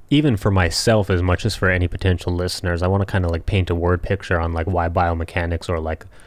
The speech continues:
how you actually execute and set up the exercise is so important. And an easy one for me to think about anyways would be, like, a hamstring curl. Like, a seated hamstring curl is in a position where you can almost get a full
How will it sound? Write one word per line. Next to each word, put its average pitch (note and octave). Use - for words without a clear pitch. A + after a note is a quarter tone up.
how F2+
you F2+
actually E2+
execute -
and E2+
set F#2
up F2+
the F2
exercise F#2
is E2
so F#2
important. G2
And F#2
an F#2
easy F#2
one F2+
for -
me F2+
to F2+
think G2
about E2
anyways E2
would F#2+
be, F#2
like, E2+
a -
hamstring F#2
curl. E2+
Like, F2+
a G2+
seated G#2+
hamstring F2
curl F2
is F2
in A2+
a A2
position F#2+
where F2
you E2+
can G#2
almost F2+
get F2+
a -
full F2+